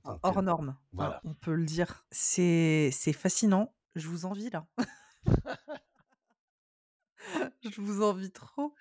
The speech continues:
Speaker 2: <laughs> Ah ouais, c'est, c'est, c'est génial. D'ailleurs,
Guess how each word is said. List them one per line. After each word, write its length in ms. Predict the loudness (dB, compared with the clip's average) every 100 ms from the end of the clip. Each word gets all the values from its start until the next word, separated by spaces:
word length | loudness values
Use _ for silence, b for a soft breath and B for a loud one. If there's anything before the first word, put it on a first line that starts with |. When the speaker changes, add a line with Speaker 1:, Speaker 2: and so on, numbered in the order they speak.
| -8
Speaker 2:
<laughs> 960 | 0 0 0 -4 0 0 0 -8 -10 -18 B B -4
Ah 120 | -2
ouais, 180 | 0 -2
c'est, 580 | -4 -4 -2 -2 -4 -8
c'est, 260 | -10 -8 -8
c'est 300 | -8 -6 -6
génial. 440 | -4 -4 -6 -8 _ _ _ B B B B B B -4
D'ailleurs, 540 | 2 4 4 0 -10